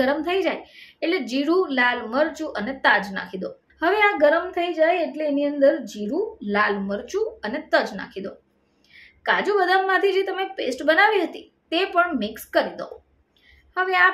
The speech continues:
paste જેવી ઘટ થઈ જાય એટલે અંદર લાલ મરચું અને મીઠું નાખીને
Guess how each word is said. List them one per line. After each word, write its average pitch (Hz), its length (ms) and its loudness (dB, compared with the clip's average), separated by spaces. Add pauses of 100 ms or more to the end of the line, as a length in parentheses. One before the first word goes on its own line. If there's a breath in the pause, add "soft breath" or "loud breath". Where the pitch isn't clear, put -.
paste 392 260 -2 (140)
જેવી 220 260 -6 (120)
ઘટ 190 280 -8
થઈ 381 220 4
જાય 269 160 0 (160)
એટલે 349 180 -4
અંદર 339 180 -2 (140)
લાલ 240 180 2 (120)
મરચું 285 340 -4 (160)
અને 277 160 -4
મીઠું 285 340 -2
નાખીને 262 280 -8